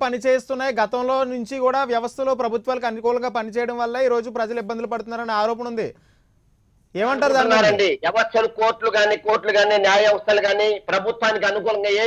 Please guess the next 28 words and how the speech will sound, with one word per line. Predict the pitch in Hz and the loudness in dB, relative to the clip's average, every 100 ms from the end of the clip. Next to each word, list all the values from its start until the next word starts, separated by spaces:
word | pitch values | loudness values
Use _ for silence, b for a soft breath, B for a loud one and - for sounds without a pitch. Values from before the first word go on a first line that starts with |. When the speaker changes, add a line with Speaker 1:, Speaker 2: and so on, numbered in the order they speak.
| 233 | 0
Speaker 2:
ప్రభుత్వానికి | 226 214 - 220 214 202 | -2 -2 0 0 0 0
అనుకూలంగా | 208 214 208 202 | 0 0 0 0
ఉండవండి. | 202 208 196 160 - _ _ - | 2 0 0 -6 -8 _ _ -4
వాళ్ళకి | 139 196 220 - | 0 2 0 0
స్వేచ్ఛ, | 202 220 220 220 175 107 - _ _ - | -2 0 2 2 2 -2 -10 _ _ -2
వాళ్ళ | 151 214 214 208 190 - _ _ 185 | 2 2 2 2 0 -4 _ _ -2
కోర్టుల్ని | 190 190 233 233 226 | -2 0 0 2 0
తప్పుపట్టడం. | 202 214 208 214 208 233 214 - _ | -2 -2 -2 0 0 -2 -4 -8 _
కోర్టు | - 208 190 | -6 -6 0
ఈ | 185 | 0
రోజు | 202 233 226 | 2 2 2
ఏంటంటే | 233 233 226 220 196 160 _ - | 2 0 -2 0 0 -2 _ -8
కోర్టులు | 202 220 220 | -4 -2 0
అన్నా | 226 220 226 | 2 2 2
కానీ | 220 220 190 | 2 0 0
జగన్మోహన్ | 202 214 214 208 | 0 2 0 0
రెడ్డి | 208 202 | -2 0
గారికి | 208 208 202 | 0 0 0
లెక్కలేదు, | 202 220 220 226 233 220 - _ - | -2 0 0 2 0 0 -8 _ -6
కోర్టుల | 214 214 214 220 | -4 -2 -2 0
మీద | 208 214 190 180 | 2 2 2 0
నమ్మకం | 214 208 220 | 0 0 0
లేదండి. | 214 208 190 165 120 _ _ _ _ _ _ _ | 0 -2 -2 -4 -8 _ _ _ _ _ _ _
కోర్టుల్ని | 196 208 202 214 214 202 156 - - 175 | -6 -6 -2 0 2 2 -2 -6 -4 0
ఏ | 240 247 | 2 2
పార్టీకి | 214 214 233 196 | 2 2 0 0
కూడా | 233 - - | 0 2 0
కోర్టులో | 220 226 226 | -2 0 2